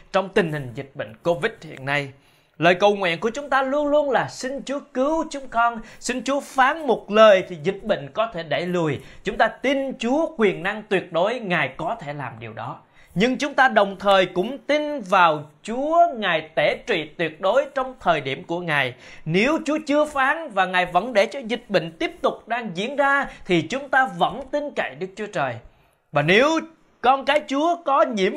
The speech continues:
bệnh thì chúng ta vẫn nói rằng Chúa có quyền năng để chữa lành cho chúng ta. Nhưng nếu Chúa không chữa lành thì Chúa vẫn là Đức Chúa Trời.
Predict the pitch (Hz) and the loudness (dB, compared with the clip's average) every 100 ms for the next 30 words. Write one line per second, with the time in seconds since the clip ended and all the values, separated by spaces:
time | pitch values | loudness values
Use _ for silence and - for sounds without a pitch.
0 | 302 226 156 165 185 165 269 285 262 190 | 2 2 0 -6 -8 -8 -4 -2 0 -2
1 | 190 254 262 311 285 226 170 - - - | -4 0 2 2 4 2 2 -8 -12 -2
2 | 233 311 370 359 320 311 - 247 220 208 | 2 6 6 4 2 0 -2 -2 -2 -4
3 | 277 285 202 202 185 185 302 277 226 175 | -6 -4 -6 -4 0 2 2 0 0 -4
4 | 214 208 233 226 208 214 175 - - 226 | -8 -8 -10 -4 -2 -2 -4 -12 -2 2
5 | 262 320 320 330 339 302 302 269 220 214 | 4 2 2 -2 2 2 2 0 4 4
6 | 277 247 220 208 196 - 254 339 370 196 | 6 2 2 -6 -8 -4 0 0 0 0
7 | 202 294 294 226 285 - 330 269 226 208 | -2 2 4 4 0 -10 -4 2 4 4